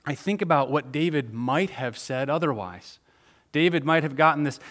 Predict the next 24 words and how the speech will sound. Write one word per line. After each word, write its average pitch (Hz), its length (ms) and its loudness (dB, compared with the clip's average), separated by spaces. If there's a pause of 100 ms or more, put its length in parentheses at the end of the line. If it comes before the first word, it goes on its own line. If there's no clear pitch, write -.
(120)
covenant 175 480 2
established 160 720 0
with 160 320 0
God, 160 320 6
and 143 120 0 (220)
David 190 240 4
might 175 200 6
have 156 220 -2
replied 175 520 4
back 185 280 2
to 175 60 -4
God 151 280 0
saying, 156 340 0 (260)
"You 170 120 0
know, 190 180 2
you're 170 240 -2
right, 190 260 -2
God, 107 300 -4
to 127 60 -10
bless 101 340 -10
me 107 140 -10
in 110 100 -10
this 107 180 -12
way. 110 220 -10